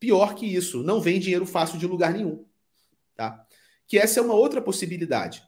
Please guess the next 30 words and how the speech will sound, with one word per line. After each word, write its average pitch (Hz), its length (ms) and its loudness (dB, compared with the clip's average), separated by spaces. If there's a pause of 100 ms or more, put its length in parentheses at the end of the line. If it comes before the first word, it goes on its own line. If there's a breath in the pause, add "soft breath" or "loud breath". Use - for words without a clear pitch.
(120)
Então, 214 360 0 (100)
o 196 80 -14
que - 80 -6
acontece 226 540 0
quando 175 160 -2
a 175 40 -2
gente 170 220 -4
pensa 175 260 -2
em 170 60 -6
termos 175 340 -2
de - 80 -4
um 170 80 -2
grande 190 340 0
reset 147 480 0
cripto? 113 380 -6
E 127 80 0
aqui 127 180 -2
a 156 60 2
gente 160 240 -4
entra 156 180 -2
no 160 180 -4
tema 147 260 -2
da 147 100 0
live, 104 340 0
né? 113 120 -8
Depois 117 260 -6
de 127 100 -12
meia 143 220 2
hora 123 300 2
de, 110 320 -8